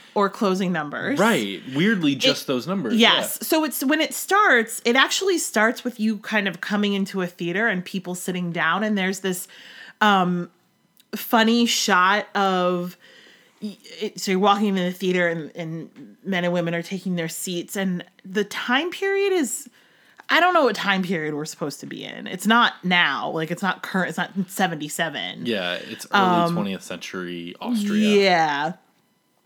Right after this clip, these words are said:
Speaker 1: And then they kind of pan up to the balcony, and the doors of the balcony open, and all the, like, kind of, uh, groundlings run in and,
Speaker 2: Yeah.
Speaker 1: and snag their seats.
Speaker 2: Yeah, that is
Speaker 1: And,
Speaker 2: cool.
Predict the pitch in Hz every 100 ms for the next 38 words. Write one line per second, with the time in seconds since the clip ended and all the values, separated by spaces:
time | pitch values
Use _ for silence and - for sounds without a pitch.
0 | - - 226 208 202 196 208 220 214 -
1 | 233 202 190 - 220 202 196 - - 196
2 | 180 180 180 196 196 185 175 175 175 -
3 | - - - 196 190 202 190 190 190 185
4 | 175 165 180 185 175 165 170 175 165 165
5 | 165 170 165 156 156 160 - - 170 160
6 | 160 156 - _ _ 170 147 147 160 170
7 | 156 160 156 143 143 - 160 156 151 151
8 | 147 156 190 175 165 208 160 160 160 160
9 | 165 - - 98 92 95 - 156 - 90